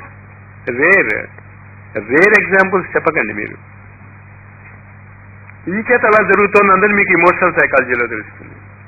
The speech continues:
ముందు అవి నేర్చుకుంటారు. రిలేషన్షిప్ ఆధ్యాత్మిక జగత్తులో చాలా ముఖ్యమైనటువంటి పదం ఏంటంటే సంబంధము,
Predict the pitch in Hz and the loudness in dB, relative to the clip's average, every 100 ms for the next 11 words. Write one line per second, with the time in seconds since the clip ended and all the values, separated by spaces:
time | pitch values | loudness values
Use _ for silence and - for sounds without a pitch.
0 | - - - - - - - - 131 151 | -20 -20 -20 -20 -20 -20 -20 -18 -12 -2
1 | 147 151 151 156 156 131 110 120 147 160 | 0 0 -2 -4 -8 -4 -4 -2 -4 -4
2 | - - - - - - - - - - | -6 -10 -12 -14 -20 -20 -20 -20 -20 -20
3 | - - - - - 127 139 160 165 156 | -20 -20 -20 -20 -4 -2 0 0 0 -2
4 | 135 117 117 - 107 101 123 196 208 - | -2 0 0 -2 -6 -2 -2 -2 -6 -14
5 | - - - 120 123 165 196 214 208 160 | -20 -20 -10 0 4 4 4 4 4 0
6 | - 180 175 165 170 156 143 131 147 135 | 0 0 2 0 0 0 0 2 2 0
7 | 131 127 135 - 117 117 110 104 104 113 | -2 -4 -4 -6 -8 -6 -8 -8 -14 -14